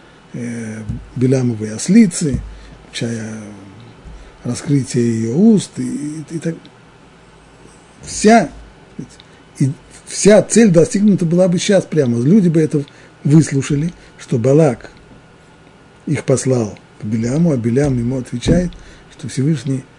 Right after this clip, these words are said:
не согласен, чтобы он проклинал ни в коем случае. И забудьте об этом, он против этого.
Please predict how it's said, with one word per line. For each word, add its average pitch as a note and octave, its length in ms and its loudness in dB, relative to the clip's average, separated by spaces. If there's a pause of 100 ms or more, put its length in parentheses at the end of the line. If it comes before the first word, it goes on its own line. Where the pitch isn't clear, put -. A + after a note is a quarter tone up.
(240)
не B2+ 200 2
согласен, C#3 560 -2
чтобы E3 460 -6 (340)
он D#3 220 0 (140)
проклинал E3 560 -2 (800)
ни B2+ 40 -4
в A#2+ 60 -8
коем B2 260 -2
случае. A2 440 -12 (1600)
И D3 420 6 (800)
забудьте B2 500 -2
об A#2+ 120 -4
этом, C#3+ 240 -2
он B2+ 100 -2
против A2+ 440 -8
этого. B2 260 -12